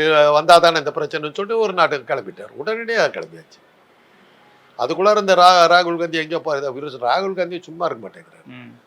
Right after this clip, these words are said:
Speaker 1: உடனே அங்க போறேன், இங்க போறேன்னு அவர் பா-, அவர் ரஷ்யாவில் போய் என்ஜாய் பண்ணதுக்கு போனவர்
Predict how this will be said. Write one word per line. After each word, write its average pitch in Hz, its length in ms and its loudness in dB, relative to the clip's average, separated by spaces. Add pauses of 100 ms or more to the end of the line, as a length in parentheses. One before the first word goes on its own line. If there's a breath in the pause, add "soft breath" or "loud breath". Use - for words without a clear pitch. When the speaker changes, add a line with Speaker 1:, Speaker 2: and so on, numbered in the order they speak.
(120)
Speaker 1:
உடனே 170 280 2
அங்க 151 260 2
போறேன், 147 220 -4
இங்க 143 140 -4
போறேன்னு 143 480 -4
அவர் 139 140 -2
பா-, 143 140 0
அவர் 135 120 0
ரஷ்யாவில் 131 380 -4
போய் 139 120 -8
என்ஜாய் 131 300 -4
பண்ணதுக்கு 113 320 -16
போனவர் 117 360 -14